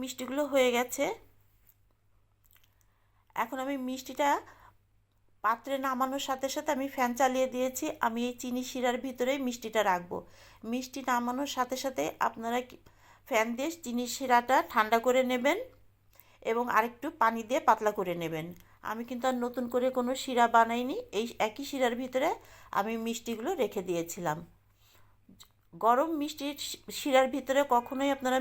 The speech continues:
মিষ্টি রাখবেন না, খুব দ্রুত চিনি শিরাটা ঠান্ডা করে নেবেন। আমার চিনি শিরাটা ঠান্ডা হয়ে গেছে, আমি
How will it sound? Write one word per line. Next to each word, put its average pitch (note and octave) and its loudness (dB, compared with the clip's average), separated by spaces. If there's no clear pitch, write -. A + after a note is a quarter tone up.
মিষ্টি B3 -4
রাখবেন B3 2
না, D4+ 2
খুব B3 -4
দ্রুত B3 -4
চিনি A#3+ -4
শিরাটা A#3 0
ঠান্ডা G#3+ 0
করে F3+ 0
নেবেন। D3 -4
আমার A#3+ 0
চিনি C4 -6
শিরাটা B3+ 0
ঠান্ডা B3 2
হয়ে C4+ 2
গেছে, C#4 0
আমি A#3 -2